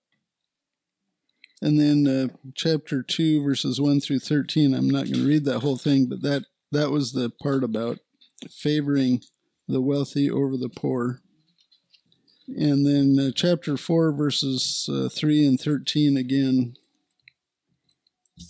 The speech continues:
Chapter four, verse three, "You ask and do not receive because you ask with wrong motives, so that you may spend it on your pleasures, on your wanton pleasures." So,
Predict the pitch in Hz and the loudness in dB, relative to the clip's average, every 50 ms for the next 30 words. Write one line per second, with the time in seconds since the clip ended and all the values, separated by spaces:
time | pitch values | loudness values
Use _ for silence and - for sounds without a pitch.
0 | - _ _ _ - _ _ _ _ _ _ - - 175 175 165 - 160 139 - | -20 _ _ _ -20 _ _ _ _ _ _ -8 -2 -2 -2 -2 -2 -4 -6 -2
1 | - 165 160 156 143 135 131 127 - - 156 160 160 156 143 139 139 139 147 156 | 0 0 0 0 0 -2 -2 -2 -4 -2 0 2 2 2 2 2 2 0 -2 -2
2 | - - - 135 131 139 147 151 151 143 139 135 139 135 - - 147 143 139 135 | -2 0 0 0 2 2 2 2 2 0 0 -2 -2 -2 -2 -2 -2 -4 -2 -4
3 | 131 - - 131 131 139 - 135 135 139 139 - - 147 143 139 143 143 143 143 | -6 -4 -4 -4 -4 -2 -2 -2 -2 -2 -2 -4 -4 -6 -6 -4 -2 0 2 2
4 | 139 135 139 139 143 143 143 135 131 - - - 135 127 127 127 123 - _ _ | 2 2 2 2 2 0 0 -2 -2 -4 -4 -2 -2 -2 -2 -4 -4 -8 _ _
5 | - 160 147 139 135 - 147 143 143 139 135 127 - - - 151 151 147 143 147 | -10 -6 -4 -4 -2 0 0 2 2 2 0 0 -2 -4 -2 0 0 0 0 -2
6 | 139 - 143 143 143 143 139 135 127 127 117 - - _ _ _ _ _ _ - | -2 -2 0 0 2 2 2 0 0 -2 -4 -8 -12 _ _ _ _ _ _ -14
7 | - - 160 165 165 160 147 151 139 131 127 131 131 - - - - - - - | -8 -4 -2 0 0 0 -2 -2 -2 -2 -2 -2 -2 -4 -4 -4 -6 -8 -12 -14
8 | _ _ _ _ - - _ - 135 135 139 135 135 135 135 143 143 147 143 - | _ _ _ _ -20 -20 _ -4 0 2 2 2 2 0 0 0 2 2 2 2
9 | 139 123 123 - - - 147 143 135 - 131 127 127 - - - - - - - | 2 2 0 0 -2 -2 -2 -2 -2 -2 -2 -4 -4 -6 -8 -12 -16 -18 -18 -20
10 | - - - - - 151 147 135 - | -18 -12 -8 -4 -2 -2 -2 -2 -4